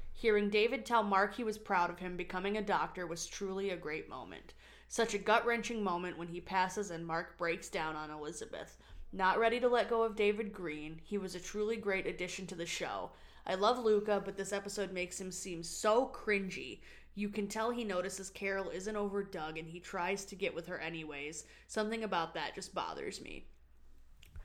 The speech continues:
K D H says, "I, w-, I really was won over for sure by Malucci this episode.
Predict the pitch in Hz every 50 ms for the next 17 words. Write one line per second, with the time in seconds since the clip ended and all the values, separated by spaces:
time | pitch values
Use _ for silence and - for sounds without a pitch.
0 | - - - - - - - - - - - - 240 226 208 208 208 214 254 311
1 | 294 - - - - 190 170 170 180 180 - - - - - - - - - -
2 | 185 202 202 196 190 208 202 202 - 170 190 196 185 226 254 277 311 294 233 220
3 | 214 214 214 196 185 190 185 185 185 170 160 165 165 165 165 165 - - 165 160
4 | - - - 220 208 214 202 202 185 175 175 170 165 170 160 160 - - 180 151
5 | 156 160 - 123 98 - - - - - - 82 71 - -